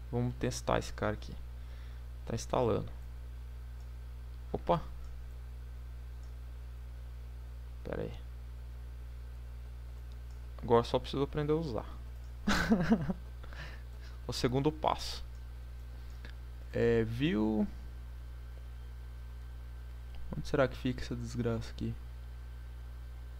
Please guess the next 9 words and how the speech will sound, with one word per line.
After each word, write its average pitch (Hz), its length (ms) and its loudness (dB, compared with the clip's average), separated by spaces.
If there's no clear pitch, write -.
Hum, 127 640 2
hum, 131 100 0
hum, - 60 0
hum. 143 360 0
Command, 151 420 6
palette, - 600 0
snippets, - 1900 2
builds, 143 960 2
macros, - 1300 2